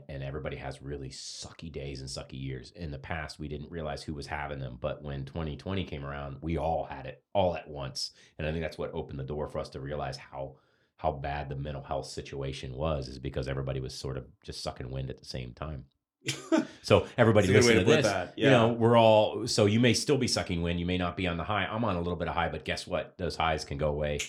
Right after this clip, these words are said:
Speaker 1: like that, depending on our mindset, depending on how well we've trained our emotional fitness. And so my
Speaker 2: Yeah.
Speaker 1: key is to mitigate the highs so that they're not so high that I feel like I'll never get back there,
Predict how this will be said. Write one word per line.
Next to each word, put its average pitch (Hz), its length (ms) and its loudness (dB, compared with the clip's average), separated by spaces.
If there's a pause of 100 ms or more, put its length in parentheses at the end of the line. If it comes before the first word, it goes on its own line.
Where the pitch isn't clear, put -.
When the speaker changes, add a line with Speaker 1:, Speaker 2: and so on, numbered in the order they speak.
(180)
Speaker 1:
like 69 320 -2
that, 78 420 -2 (140)
depending 69 340 -6
on 65 140 -6
our 62 100 -6
mindset, 69 460 -8
depending 65 320 -12
on 64 240 -10
how 67 220 -6
well 65 280 -8
we've 67 260 -12
trained 65 300 -14
our 64 100 -8
emotional 62 440 -16
fitness. 65 400 -14
And 60 100 -16
so - 220 -12 (440)
my 131 180 4
Speaker 2:
Yeah. - 60 0
Speaker 1:
key 82 280 0
is 73 220 -4
to 71 360 -6 (280)
mitigate 98 440 2
the 90 80 0
highs 82 460 0
so 87 100 0
that 78 140 0
they're 78 80 -4
not 78 180 -2
so 82 240 0
high 76 380 2
that 73 180 0
I 65 240 -2 (460)
feel 90 160 0
like 78 160 -2
I'll 76 40 -4
never 69 200 -4
get 69 180 -12
back 90 260 -4
there, 65 300 -4